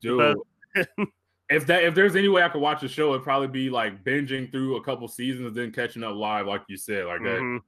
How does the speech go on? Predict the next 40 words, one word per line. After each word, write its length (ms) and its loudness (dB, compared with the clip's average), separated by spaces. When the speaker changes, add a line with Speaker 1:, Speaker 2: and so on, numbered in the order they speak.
Speaker 1:
that 60 -2
just 120 -4
made 140 0
it, 140 -6
that 120 4
just 140 0
made 120 6
watching 320 4
T 120 -4
V 180 -4
shows, 280 -2
like, 120 2
I 60 2
couldn't, 320 -4
like, 160 -4
watching 640 -2
and 240 -6
being 140 -4
able 160 -2
to 80 -4
binge, 420 -2
like, 140 0
it's 100 -2
hard 240 4
to 100 -2
not 320 0
do 180 -2
that 200 0
now. 340 -10
So 280 -6
Speaker 2:
Right. 200 -2
Speaker 1:
it's 100 -6
crazy. 600 2
But 80 2
yeah, 120 6
that's 220 0
my 100 -4
number 240 -4
one. 280 -4
So 380 -2